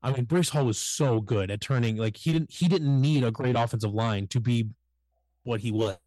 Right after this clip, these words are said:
as Breece Hall or whatever. And Brock Purdy dealt with, at times,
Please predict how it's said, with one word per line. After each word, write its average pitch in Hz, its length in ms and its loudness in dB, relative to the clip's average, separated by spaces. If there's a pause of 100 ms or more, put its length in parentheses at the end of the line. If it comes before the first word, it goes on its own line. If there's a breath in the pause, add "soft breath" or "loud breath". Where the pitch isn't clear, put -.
(180)
as 98 80 -10
Breece 101 240 -6
Hall 104 280 -4 (400 soft breath)
or 113 80 -2
whatever. 101 220 0 (320 soft breath)
And 139 160 0
Brock 147 260 -2
Purdy 160 320 2
dealt 156 280 0
with, 120 200 0 (320)
at 165 160 -2
times, 175 320 2